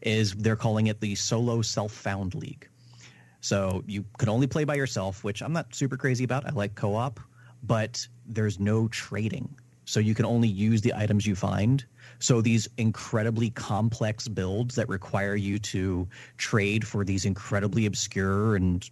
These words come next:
rare items aren't going to exist. So it's definitely gonna be more about what you find and kind of crafting your own build around what you've gotten, which actually really excites me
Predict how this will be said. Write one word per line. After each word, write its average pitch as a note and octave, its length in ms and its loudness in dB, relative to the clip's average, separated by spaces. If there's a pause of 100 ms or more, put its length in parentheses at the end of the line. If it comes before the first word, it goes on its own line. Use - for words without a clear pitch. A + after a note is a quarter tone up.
(140)
rare G2 340 2
items A2 560 2 (220)
aren't G2+ 220 -2
going G#2+ 280 2
to G2+ 140 -2
exist. F#2 560 -2
So - 120 0
it's G2 140 -2
definitely A2+ 320 2
gonna G#2+ 120 4
be A2 100 4
more G2+ 280 2
about G2+ 540 -2 (460)
what G#2 240 -2
you G#2 100 -2
find F#2+ 580 0
and F#2 300 -4
kind F#2+ 220 0
of - 200 -4 (220)
crafting G#2 500 -2
your G2 200 -2
own F#2+ 240 -4
build F#2+ 360 0
around G2 440 -2 (200)
what - 220 -2
you've G#2 300 -4
gotten, G2+ 420 -4
which - 300 -4
actually B2+ 260 0
really G#2 320 0
excites - 380 -6
me - 180 -10